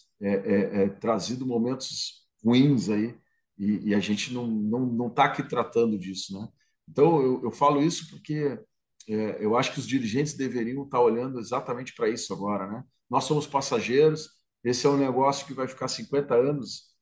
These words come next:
é, no mercado, né? Nós estamos aqui com mandatos de três, seis anos, né? Quando muito, quatro anos em alguns casos, é, é, e se a gente não olhar pra isso e não der ao nosso torcedor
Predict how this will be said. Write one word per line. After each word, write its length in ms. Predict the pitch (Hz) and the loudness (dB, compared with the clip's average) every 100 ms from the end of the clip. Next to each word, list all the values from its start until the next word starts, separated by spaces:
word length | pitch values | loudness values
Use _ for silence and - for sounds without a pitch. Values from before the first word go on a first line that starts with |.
| _ - | _ -6
é, 100 | 104 | -2
no 180 | 104 107 | 0 2
mercado, 720 | 110 104 120 127 135 123 - _ | 0 0 4 4 4 -4 -16 _
né? 400 | 110 113 147 156 - _ | -6 -4 -4 -8 -14 _
Nós 220 | 110 123 | -2 -2
estamos 320 | 123 135 131 117 | 0 -2 -2 -2
aqui 600 | 107 - 139 143 135 - | -2 0 2 4 4 0
com 100 | 113 | -4
mandatos 500 | 113 107 120 - - | -2 0 0 0 -4
de 220 | - - | -12 -6
três, 420 | 123 143 - - | 2 2 2 -2
seis 380 | - 131 135 101 | 0 2 2 0
anos, 500 | 120 147 127 104 101 | -2 0 -4 -8 -6
né? 380 | 113 139 127 104 _ _ | -4 -4 -6 -8 _ _
Quando 220 | - 113 110 | -6 -2 0
muito, 540 | 113 143 156 156 139 - _ _ | 2 2 2 0 -10 -14 _ _
quatro 400 | - 131 123 110 | 2 2 2 0
anos 260 | 120 143 113 | 2 2 0
em 40 | |
alguns 260 | 110 104 104 | -4 -6 -10
casos, 540 | - 139 147 143 - _ _ _ - | 2 4 4 0 -12 _ _ _ -6
é, 80 | 110 | -2
é, 760 | 113 117 101 113 113 113 113 - | 0 -2 -4 -4 -2 -2 -4 -6
e 60 | 110 | -6
se 140 | - | -2
a 60 | - | 0
gente 300 | 139 147 151 | 0 -2 0
não 140 | 156 | 4
olhar 260 | 156 143 143 | 4 4 2
pra 200 | 147 123 | 2 0
isso 260 | 120 - | 0 -6
e 40 | 120 | -6
não 160 | 123 | -2
der 180 | 117 135 | 2 4
ao 160 | 151 139 | 6 4
nosso 380 | 135 160 - - | 0 -2 -4 -4
torcedor 640 | 156 - 127 113 101 - | -4 -2 -2 0 0 -4